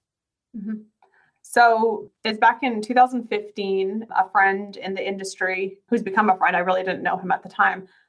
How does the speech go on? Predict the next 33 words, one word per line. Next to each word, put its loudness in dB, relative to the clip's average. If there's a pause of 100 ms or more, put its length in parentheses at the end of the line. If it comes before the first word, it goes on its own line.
but -2
he 0
worked 4
in 0
risk -2
management, -4
and -2
he 6
had 2
been 0
involved 2
kind -2
of -4
on 4
a -2
volunteer 2
basis 0
through -4
various 4
suicide 2
prevention -4
organizations -4
and -8
kind 0
of -6
was 2
in -8
that 2
world 4
a 0
little -2
bit 2
and -14